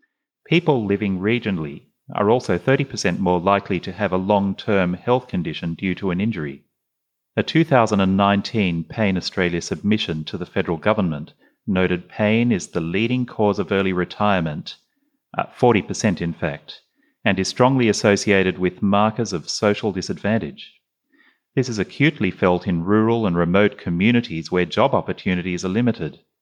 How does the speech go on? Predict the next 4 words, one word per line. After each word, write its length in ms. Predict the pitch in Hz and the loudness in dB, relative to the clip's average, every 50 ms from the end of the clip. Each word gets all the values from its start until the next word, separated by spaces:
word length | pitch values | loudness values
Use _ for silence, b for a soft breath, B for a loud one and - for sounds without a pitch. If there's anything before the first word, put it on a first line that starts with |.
| _ _ _ _ _ _ _ _ _ _ _ _ - | _ _ _ _ _ _ _ _ _ _ _ _ -4
Consumption 720 | - 123 110 107 - - - 131 143 - - - 151 139 | 0 2 2 2 2 0 0 0 0 0 0 0 0 0
of 160 | 113 - - | 0 -2 -4
prescription 600 | - - 95 - - - 104 - - - 113 104 - 90 | -10 -10 -8 -6 -2 -2 -2 -2 0 0 0 0 0 2
opioids 760 | 107 110 107 107 - 95 87 85 78 76 78 82 92 - - | 2 2 2 2 0 0 -2 0 0 -2 -4 -6 -8 -12 -12